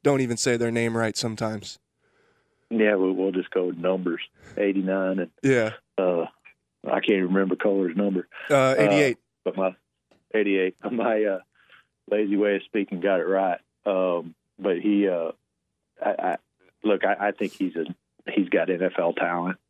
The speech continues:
Speaker 2: Uh, I know it's really early to say that, but in my evaluation, he's got all the tools, and continued development, production will, will put him there. Uh, but they're, th-, those guys in different areas of the field,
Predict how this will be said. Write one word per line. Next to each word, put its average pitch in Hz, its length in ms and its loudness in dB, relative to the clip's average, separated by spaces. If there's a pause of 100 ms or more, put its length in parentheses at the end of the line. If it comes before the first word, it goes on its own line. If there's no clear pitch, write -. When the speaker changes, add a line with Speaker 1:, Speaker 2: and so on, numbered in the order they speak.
(140)
Speaker 2:
Uh, 85 300 -2
I - 40 -4
know 87 160 2
it's 90 140 -2
really 87 240 4
early 87 300 -2
to - 80 -10 (120)
say 90 160 4
that, 85 340 0
but - 180 -2 (120)
in 87 160 -2
my 87 240 0 (440)
evaluation, 90 640 2
he's 85 140 -4
got 87 200 -2
all 90 200 0
the 87 100 -4
tools, 90 420 0 (160)
and 85 200 -8
continued 90 460 0
development, 90 580 0
production 87 480 -2
will, 80 120 -6 (160)
will 90 100 -2
put - 240 0
him 85 120 -2
there. 85 260 -2 (640)
Uh, 85 380 0 (240)
but 92 260 0
they're, 95 260 4 (1500)
th-, 120 220 2
those 127 280 2
guys 117 380 2 (200)
in 101 240 -4
different 117 360 0
areas 101 360 -2
of 98 100 -4
the - 80 -10 (140)
field, 95 360 0